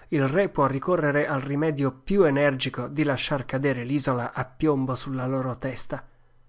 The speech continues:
Sistema eminentemente risolutivo, perché toglie di mezzo la città e gli abitanti. Tuttavia il re si serve di rado di questo sistema,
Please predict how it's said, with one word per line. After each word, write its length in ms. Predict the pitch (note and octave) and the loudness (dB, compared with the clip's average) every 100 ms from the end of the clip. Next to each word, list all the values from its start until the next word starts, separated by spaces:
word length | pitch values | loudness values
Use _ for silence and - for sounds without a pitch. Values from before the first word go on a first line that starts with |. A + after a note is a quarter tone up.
| _ _ _ | _ _ _
Sistema 640 | - - - E3 D3 C#3+ - | -12 -8 -2 0 2 0 0
eminentemente 920 | E3+ D#3+ D3+ D3 C#3 C#3 D3+ C#3 C#3 | 0 2 2 0 -2 0 0 0 -2
risolutivo, 840 | C3 C3 C3+ E3+ F#3+ E3 B2+ - - _ _ _ - | -2 -2 0 0 0 -2 -2 -10 -20 _ _ _ -4
perché 300 | E3+ D#3 D#3 | -4 -2 -2
toglie 340 | F#3+ F3 E3 | 0 2 2
di 120 | D#3 D#3 | 2 4
mezzo 360 | D#3+ D3 C#3+ | 2 2 0
la 120 | C#3+ B2+ | 0 -2
città 400 | - - C4+ A3+ | -4 0 2 4
e 140 | D#3 | 4
gli 80 | C#3 | 2
abitanti. 720 | C#3 C#3 B2+ A2 A2 B2 - _ _ _ _ _ _ _ _ _ _ | 0 -2 -4 -8 -10 -10 -12 _ _ _ _ _ _ _ _ _ _
Tuttavia 640 | - E3+ E3 B2+ C#3 D3+ B2 | 0 2 2 0 2 2 2
il 100 | A#2+ | -2
re 240 | C#3+ D3 | 0 0
si 180 | - C3+ | -2 0
serve 380 | D3 C#3+ C3 C3+ | 2 2 2 0
di 120 | C#3+ | 2
rado 300 | C#3 A#2 A#2+ | 2 0 -6
di 100 | A#2 | -8
questo 320 | - A2+ - | -8 -10 -8
sistema, 640 | - A#2 - C3 A#2 A2+ | -6 -4 -4 -6 -10 -14